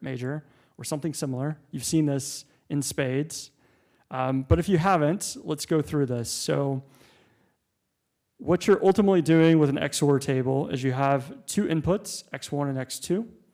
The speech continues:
If they're both off, so zero means off, just like in binary, like a, a, a bit. So if both of them are off, then your target, your output is off, right? This is an X or gate.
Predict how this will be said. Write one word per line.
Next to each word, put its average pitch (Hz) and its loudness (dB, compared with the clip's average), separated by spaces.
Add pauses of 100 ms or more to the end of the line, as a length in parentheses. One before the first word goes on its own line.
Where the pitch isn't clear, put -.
(640)
If - -6
they're 143 0
both 156 0 (300)
off, 151 -6
so - -8
zero 135 -4
means 143 -4
off, 139 -10
just - -12
like 131 -12
in 123 -8
binary, 123 -10
like - -18
a, - -14
a, 139 -12
a - -8
bit. 123 -10 (320)
So 139 -6
if 120 -12
both 165 2
of 165 0
them 151 -2
are 135 -2
off, 180 -6 (800)
then 135 -8
your 127 -4
target, 143 -4 (120)
your 131 -8
output - -6
is 143 -12
off, - -14 (160)
right? 135 -10
This 139 -12
is 123 -12
an 127 -10
X - -10
or 135 -6
gate. 131 -10